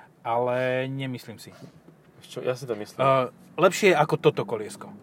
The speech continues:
Speaker 2: No, áno,
Speaker 1: Ale
Speaker 2: konkrétne.
Speaker 1: nie je lepšie ako koliesko v
Speaker 2: V starších B M W? Hm.
Speaker 1: To klasické, to, kde si mohol písať po ňom.
Speaker 2: Áno,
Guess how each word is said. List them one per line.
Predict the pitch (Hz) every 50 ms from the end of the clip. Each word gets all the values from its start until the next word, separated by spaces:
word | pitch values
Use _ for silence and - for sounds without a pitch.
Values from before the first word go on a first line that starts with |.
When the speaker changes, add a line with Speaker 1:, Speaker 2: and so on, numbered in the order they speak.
| - -
Speaker 2:
No, | - 135 156 175 170
áno, | - 208 208 208 180 131
Speaker 1:
Ale | - 151 147 151 156
Speaker 2:
konkrétne. | 156 160 180 185
Speaker 1:
nie | 185 185
je | 180 175
lepšie | 151 147 151 151 - - 185 175
ako | - 151 135 - - -
koliesko | - 147 143 147 147 147 - - - 147 139 135 135 - - - - - - -
v | - 120
Speaker 2:
V | 131 127 127 127 127 127
starších | 127 127 147 147 139 165 156 143
B | 147 147
M | 160 160
W? | 147 151 170 170
Hm. | - - 147 151 160 160
Speaker 1:
To | 165
klasické, | 147 - 165 160 160 - 160 147 - - 139
to, | 127 - 135
kde | 127 127 127 131
si | 127 - 151
mohol | 147 143 139 143 143
písať | 139 - 156 143 - 135 117
po | - - 113
ňom. | 107 101 98 87 - - - - - - - - -
Speaker 2:
Áno, | 131 131 123 117